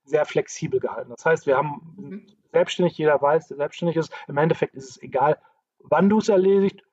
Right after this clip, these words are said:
Speaker 1: nur dass es erledigst. Und darum
Speaker 2: Mhm.
Speaker 1: schreiben wir halt immer, wenn ich dann abends halt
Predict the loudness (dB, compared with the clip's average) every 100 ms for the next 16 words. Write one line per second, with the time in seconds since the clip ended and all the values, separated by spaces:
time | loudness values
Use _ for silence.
0 | _ -2 2 2 0 -2 -2 -4 -18 -20
1 | -14 -8 -4 0 0 -2 -8 -8 -10 -12
2 | -2 0 2 2 0 0 -2 -2 -4 -6
3 | -4 -4 -6 -8 0 0 0 _